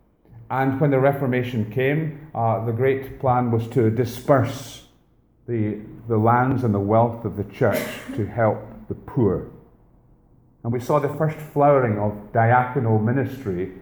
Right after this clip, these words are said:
at the time of the Reformation. And then, uh, we move forward to, uh, the,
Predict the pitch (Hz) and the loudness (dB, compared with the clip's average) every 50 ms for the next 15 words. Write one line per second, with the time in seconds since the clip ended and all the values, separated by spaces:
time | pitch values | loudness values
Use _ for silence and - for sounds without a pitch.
0 | - - 120 113 117 113 - 127 120 117 113 110 107 113 104 104 110 110 110 113 | -8 -6 -4 -4 -4 -4 -2 0 2 2 4 4 4 4 4 4 2 2 0 0
1 | 107 110 139 175 - - - - - - - - - - - 147 139 135 147 175 | 0 2 2 0 -2 -4 -8 -10 -10 -12 -16 -20 -20 -6 -2 2 4 6 6 6
2 | 208 196 - - - - - - 131 127 123 - 123 139 131 135 147 160 151 - | 6 6 4 2 -2 -6 -2 2 4 4 4 4 2 2 4 4 6 4 4 4
3 | - 156 151 143 139 143 139 - 147 131 120 107 - - - - 120 120 113 107 | 4 6 6 6 4 4 2 4 4 4 4 4 0 -4 -6 -4 0 0 2 0
4 | - 113 110 117 120 113 110 110 110 113 | 0 -2 0 2 2 4 4 2 0 -2